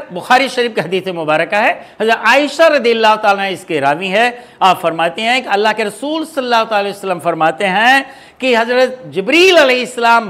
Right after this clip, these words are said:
बार-बार मुझे रिकमेंड करते रहे, ये बताते रहे कि पड़ोसियों के साथ कैसे पेश आना है, तो मैं समझा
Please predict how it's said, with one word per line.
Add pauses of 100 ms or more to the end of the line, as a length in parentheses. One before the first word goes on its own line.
बार-बार
मुझे
रिकमेंड
करते
रहे, (380)
ये
बताते
रहे (400)
कि (200)
पड़ोसियों
के
साथ
कैसे
पेश
आना
है, (360)
तो
मैं
समझा